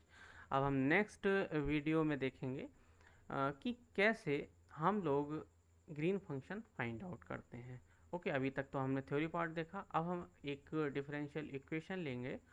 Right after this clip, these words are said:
और उस डिफरेंशियल इक्वेशन के लिए ग्रीन फंक्शन फाइंड आउट करेंगे।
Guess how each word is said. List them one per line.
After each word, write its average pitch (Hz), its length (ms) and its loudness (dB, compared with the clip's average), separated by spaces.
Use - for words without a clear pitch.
और 147 120 4
उस 208 260 0
डिफरेंशियल 139 640 0
इक्वेशन 151 480 -4
के 165 160 -8
लिए 180 160 -8
ग्रीन 131 260 -2
फंक्शन 123 400 -6
फाइंड 156 260 0
आउट 170 180 -2
करेंगे। 160 420 -2